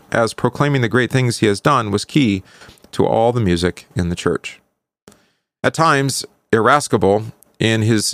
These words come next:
insistence that music be fully funded and staffed, Bach became known as an ardent and uncompromising defender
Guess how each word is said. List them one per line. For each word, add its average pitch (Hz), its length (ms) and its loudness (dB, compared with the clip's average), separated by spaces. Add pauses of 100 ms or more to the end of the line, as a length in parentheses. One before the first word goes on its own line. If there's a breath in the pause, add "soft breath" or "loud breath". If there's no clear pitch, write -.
insistence 101 920 0
that - 160 -2
music 113 300 -2
be 104 100 0
fully 113 260 0
funded 120 380 0
and - 140 -6
staffed, 113 480 -2 (440 loud breath)
Bach 123 280 0
became 113 320 0
known 107 240 0
as 101 120 0
an 104 100 0
ardent 120 420 0
and 95 280 -2
uncompromising 110 760 -2
defender 101 500 0